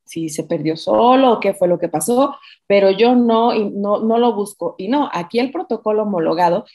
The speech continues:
que es aplicable para todas las autoridades, es obligatorio para todas las autoridades, aquí dice que es una autoridad primaria.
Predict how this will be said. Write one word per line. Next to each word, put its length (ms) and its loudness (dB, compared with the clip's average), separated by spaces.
que 100 -2
es 100 0
aplicable 520 0
para 480 0
todas 480 2
las 180 -4
autoridades, 840 -2
es 160 -4
obligatorio 580 0
para 280 -4
todas 320 2
las 220 -2
autoridades, 580 -2
aquí 380 -2
dice 340 2
que 240 2
es 200 -2
una 200 -2
autoridad 640 -2
primaria. 640 -4